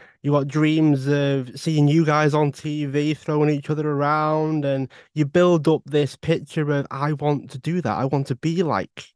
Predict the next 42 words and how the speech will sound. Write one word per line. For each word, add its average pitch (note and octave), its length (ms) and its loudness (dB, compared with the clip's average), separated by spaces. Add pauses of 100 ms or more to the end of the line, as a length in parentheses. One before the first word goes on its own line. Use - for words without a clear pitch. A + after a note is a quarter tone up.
you," F3 220 4
essentially. G#2 720 -6 (100)
And C#3+ 500 0 (340)
it D#3 100 -12
can D#3+ 140 2
be D#3 60 0
so F3 200 0
hard E3 580 0 (120)
to D#3 120 -6
go C#3+ 200 0
from C3 320 -6
that D3 340 0 (280)
to, C3+ 140 -4
"Okay, C#3 240 -4
it's A#2+ 140 -10
now C#3 180 2
a C3 60 0
profession. B2 640 -6
Like, C#3 140 -6
you've B2+ 160 -4
got C3+ 220 -8
to B2 200 -8 (360)
take C3 180 -4
it - 140 -14
seriously." D3 840 -4
And C#3 140 -2
then C3+ 120 0
when D3+ 160 2
you're C3+ 120 0
growing C#3+ 380 0
up C3 180 -6
doing D#3+ 360 0
it, C3 120 -6
you've C#3 140 -6
got C#3+ 180 -4
the C#3 140 -2
enjoyment. C3 800 0
So C#3 340 -2 (380)
what D#3+ 220 2
did F3 120 2
it - 160 -6
take D#3 500 -2